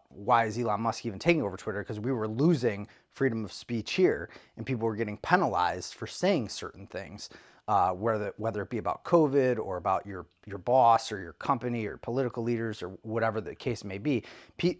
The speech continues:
too, there was starting to be too much ramifications in the United States for saying the wrong thing. And I think what makes human beings human beings, right,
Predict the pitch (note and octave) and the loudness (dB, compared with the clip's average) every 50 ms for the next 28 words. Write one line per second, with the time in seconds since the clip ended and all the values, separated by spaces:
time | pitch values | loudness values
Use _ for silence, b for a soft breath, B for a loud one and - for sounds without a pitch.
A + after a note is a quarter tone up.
0 | - - - F3 F#3 F#3 C#3 B2 D3+ D3 B2+ - - - D3+ D3 E3 E3+ D#3 C#3 | -6 -4 0 2 2 2 6 6 6 6 6 2 2 6 8 8 8 8 6 2
1 | A#2 A2 A2+ - - - F3+ F3 E3 C#3+ - - - A2 A#2+ B2 B2 B2 A#2 - | 0 -2 -4 -8 -6 -4 -2 0 0 0 0 -2 -4 -4 -2 -2 -2 -2 -4 -6
2 | G#2 F#2+ - - - D3 C3+ B2+ - - A2 F#2 F2+ F2 F2+ - B B B B | -10 -12 -10 -6 -4 -2 -2 -2 -2 -4 -6 -8 -8 -10 -14 -14 B B B B
3 | B B B B - B2 A2+ G#2 G2+ G2 G#2 A2 G#2+ A2+ B2 A#2+ G2+ E2+ - - | B B B B -6 -6 -4 -4 -6 -6 -6 -2 0 0 0 0 -2 -4 -8 -10
4 | - - - E3+ D#3+ A#2 G2 - - - b b b b b b - A2 - - | -8 -2 0 2 2 2 0 -4 -10 -16 b b b b b b -6 -6 -6 -2
5 | - C3 B2 A#2 A2 G2+ F#2 F2+ G2 G#2 F#2 F2+ F2 - - C3+ B2 E2+ C2 - | 0 2 2 2 0 -4 -4 -2 -2 -2 -2 -2 -4 -6 -2 0 0 0 -2 -8
6 | B B B B B B - B2 A#2+ C3 C3 - D3+ B2 C3 B2+ - B2 C#3 C#3+ | B B B B B B -6 -2 -2 0 0 0 -2 -2 0 -2 0 2 2 2
7 | C3+ - - - - - D#3+ D#3 C#3+ B2+ A2+ G2+ C3 C#3+ C#3+ C3 A#2+ A2+ - - | 2 0 -6 -6 -2 0 0 2 2 0 0 2 2 2 2 2 0 -2 -4 -6
8 | - C#3+ B2+ A#2 G#2 G2 F#2 B2+ F#3+ A3 G3 C#3 A#2 A2 G#2+ G#2 - - G#2+ A2 | -6 -4 -4 -4 -4 -4 0 2 4 4 4 2 0 -2 -4 -6 -6 -2 2 2
9 | A#2 C3 D#3+ D#3+ | 4 4 4 2